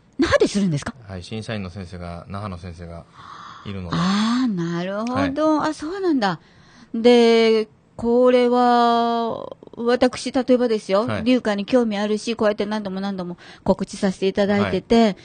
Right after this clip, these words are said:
Speaker 1: で、まあ、龍華の、あ、ナビのね、えー、龍華っ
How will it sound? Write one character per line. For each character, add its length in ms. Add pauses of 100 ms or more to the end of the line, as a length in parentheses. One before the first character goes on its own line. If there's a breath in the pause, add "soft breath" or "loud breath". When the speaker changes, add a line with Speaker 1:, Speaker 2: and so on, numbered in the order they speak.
(220 loud breath)
Speaker 1:
で、 360
ま 120
あ、 80
龍 160
華 140
の、 240
あ、 160
ナ 160
ビ 180
の 140
ね、 220 (600 soft breath)
え 800 (1160 soft breath)
ー、 40
龍 120
華 140
っ 20